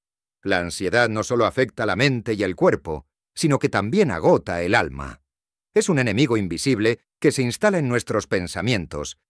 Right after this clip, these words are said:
drenando nuestra energía emocional y espiritual de manera constante. Como el viento frío que nunca deja de soplar,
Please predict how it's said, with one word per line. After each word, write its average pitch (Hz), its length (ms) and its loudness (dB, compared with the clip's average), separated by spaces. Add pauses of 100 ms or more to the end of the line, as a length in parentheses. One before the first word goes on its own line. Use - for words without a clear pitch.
drenando 117 600 0
nuestra 104 340 -2
energía 90 480 0
emocional 95 540 -2
y 98 80 -2
espiritual 101 720 0 (200)
de 123 180 2
manera 92 400 0
constante. 71 960 -6 (640)
Como 113 180 2
el 95 60 0
viento 165 320 2
frío 196 300 4
que 120 120 0
nunca 165 300 2
deja 135 300 2
de 95 120 0
soplar, 131 580 -2